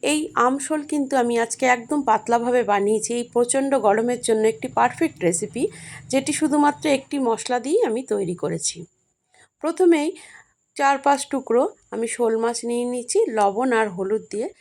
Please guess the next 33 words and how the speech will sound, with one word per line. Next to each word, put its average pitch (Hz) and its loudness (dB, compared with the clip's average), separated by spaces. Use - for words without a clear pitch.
শোল 214 2
মাছটা 208 -2
খুব - -6
ভালো 196 -2
করে 240 -2
মাখিয়ে 214 -2
দু 214 -6
চার 214 -2
মিনিট 285 -2
রেখে 185 0
দেবো। 165 -8
আর 262 -2
আমশোল 285 2
বানানোর 262 0
জন্য 233 -4
আমি 220 0
নিয়ে 214 -2
নিয়েছি 214 -2
একটা 277 -6
কাঁচা 202 0
আম, 175 -4
একটা - -8
বড় 240 2
সাইজের 240 -4
কাঁচা 190 0
আম 208 0
নিয়েছি। 196 -2
এই 311 -2
কাঁচা 214 -4
আমটা 214 -2
ভালো 214 -2
করে 226 -6
ছুলে 233 -2